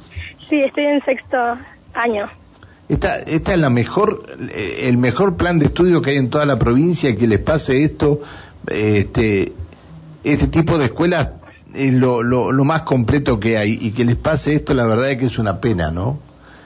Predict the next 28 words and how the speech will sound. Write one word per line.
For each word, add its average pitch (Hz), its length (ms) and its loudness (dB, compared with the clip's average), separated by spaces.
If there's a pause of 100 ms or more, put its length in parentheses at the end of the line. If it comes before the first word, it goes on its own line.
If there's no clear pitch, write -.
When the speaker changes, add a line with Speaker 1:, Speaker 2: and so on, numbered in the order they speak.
(140)
Speaker 2:
Es - 140 0
Speaker 1:
La 269 140 2
Speaker 2:
una 269 120 -2
Speaker 1:
verdad 294 180 0
Speaker 2:
pena. 330 120 0
Speaker 1:
es 302 60 2
indignante, 262 1000 -2 (260)
porque 240 520 0
es 277 100 -6
un 294 140 2
derecho 285 320 -2
básico 277 480 -4 (160)
que 247 340 0
todos 320 480 0 (220)
deberíamos 240 920 -2
adquirir, 247 600 0 (680)
y 254 400 2
a-, - 280 -4
desde 277 220 0
hace 254 240 -2
cuatro 302 260 -2
años, 370 300 0 (540)
eh, 233 320 0
desde 254 180 0
que 254 140 0
yo 294 80 0
tengo 320 200 0
catorce, 302 560 -2